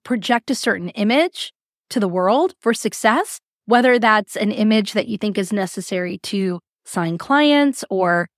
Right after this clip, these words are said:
to get selected for a speaking engagement, for a publisher to publish a book, or an image that you need to project to keep up with your peers, or even just to get attention anywhere, social media, any of the places. And then also, oftentimes, I hate to say it,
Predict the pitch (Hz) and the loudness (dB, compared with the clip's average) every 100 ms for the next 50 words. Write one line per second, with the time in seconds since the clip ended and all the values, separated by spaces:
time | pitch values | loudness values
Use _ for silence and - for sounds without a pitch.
0 | _ - 214 - - - 165 165 - 170 | _ -6 -2 0 -2 -8 -6 -6 -6 -8
1 | 185 175 - 311 285 302 285 277 262 262 | -6 -8 0 0 2 2 4 2 0 0
2 | 240 247 240 - _ - 180 - 311 330 | 0 0 -2 -6 _ -2 -2 2 2 4
3 | - 269 240 240 202 214 202 370 339 - | 4 2 2 0 -2 -4 0 4 4 2
4 | _ _ - 214 214 208 247 254 240 285 | _ _ -6 0 2 2 0 0 2 2
5 | 247 269 247 240 247 226 220 220 196 220 | 2 -2 -2 0 0 -2 -6 -6 -2 -2
6 | - - - 226 196 180 180 170 175 - | -4 -12 -8 -6 -4 -6 -8 -10 -12 -12
7 | - 339 311 302 294 - _ 277 285 311 | -2 2 4 2 0 -8 _ 0 2 2
8 | 403 415 294 - 254 240 220 - 311 392 | 0 0 -2 -2 -2 0 -2 0 0 0
9 | 220 170 - _ _ _ 311 480 254 175 | -6 -8 -16 _ _ _ 0 2 0 -2
10 | - 262 302 285 320 339 302 294 403 370 | -2 -2 0 -2 0 2 2 2 0 0
11 | 214 - 349 - 175 196 _ _ _ _ | -4 -2 -2 -2 -4 -8 _ _ _ _
12 | - 302 339 320 403 - 220 190 190 226 | 2 4 6 4 2 2 2 2 0 -6
13 | - _ _ _ - 220 - 311 233 190 | -12 _ _ _ -6 -6 -2 0 2 0
14 | 214 226 240 - 214 311 349 277 | 0 0 0 -2 -2 0 2 0